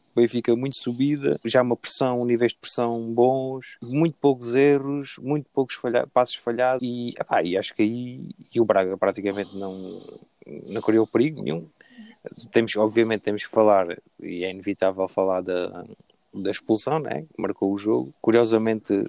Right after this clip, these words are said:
o, o único, o único jogador do Braga que levou um amarelo, <laughs> levou um duplo amarelo, mas é a vida. Fez duas faltas, dois amarelos. Não, não,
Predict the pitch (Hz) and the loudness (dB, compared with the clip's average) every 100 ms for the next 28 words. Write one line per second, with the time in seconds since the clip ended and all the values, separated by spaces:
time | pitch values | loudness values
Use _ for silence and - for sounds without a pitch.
0 | - - 104 107 - - - 170 - 113 | -6 -4 -2 -2 -4 -4 2 4 4 6
1 | 127 127 120 113 110 113 117 123 127 117 | 6 6 4 2 2 4 6 6 4 0
2 | - 113 113 110 110 110 113 110 110 113 | 0 4 4 4 4 4 4 4 6 4
3 | 113 110 113 113 113 113 117 117 110 - | 4 0 -2 -2 -6 -6 -4 -2 -2 -4
4 | - - 123 131 135 127 123 113 113 113 | -10 -8 -2 0 0 -2 -2 -2 -2 0
5 | 131 180 - 185 101 98 98 104 131 151 | -2 -4 -4 -4 -2 -2 -4 -2 -4 -4
6 | - - 95 123 120 131 - 143 175 202 | -14 -12 0 2 4 2 4 2 2 0
7 | 165 160 151 139 156 220 214 - - 95 | -2 -2 -2 -4 -6 -6 -14 -18 -18 -18
8 | - - 98 50 50 50 | -18 -14 -12 -12 -12 -16